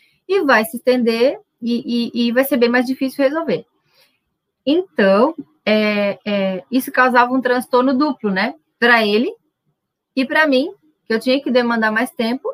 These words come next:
e tinha que voltar, né, um, um, uma etapa, né? Tipo assim, "Ah, não, vou recomeçar isso aqui, vou ter que explicar pra ele como faz, vou ter, então, olha só, se o senhor não pode fazer, quem que vai fazer?"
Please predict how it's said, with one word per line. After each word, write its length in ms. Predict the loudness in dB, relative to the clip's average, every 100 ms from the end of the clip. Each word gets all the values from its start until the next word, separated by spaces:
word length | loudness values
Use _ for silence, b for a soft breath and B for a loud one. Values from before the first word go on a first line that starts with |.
| -6
e 120 | -6
tinha 420 | -6 -2 -2 -2
que 140 | -2 -4
voltar, 640 | -2 -2 0 2 2 2
né, 240 | -2 -2 -4
um, 360 | -6 -10 -16 -18
um, 220 | -16 -16 -4
uma 160 | -2
etapa, 340 | 0 0 0 0
né? 160 | -2
Tipo 180 | -4 -6
assim, 140 | -4 0
"Ah, 60 |
não, 240 | 0 -2 -6
vou 300 | -8 -2 0
recomeçar 680 | 0 0 -4 -4 -2 0
isso 160 | 0 -2
aqui, 340 | -4 -2 -4 -6 b b b b
vou 120 | -2
ter 100 | 0
que 60 | -2
explicar 420 | -2 -2 2 2 4
pra 100 | 2
ele 160 | 0
como 300 | -2 -4 -4
faz, 240 | -2 -2 0
vou 80 | -2
ter, 100 | -2
então, 300 | -2 0 0
olha 180 | -2
só, 300 | 0 0 0 -4 _
se 140 | -12 -10
o 60 |
senhor 160 | -2 -2
não 80 | 0
pode 240 | -4 -4
fazer, 240 | -2 0 0
quem 180 | -2
que 100 | -4
vai 140 | -2 -2
fazer?" 400 | -2 0 -2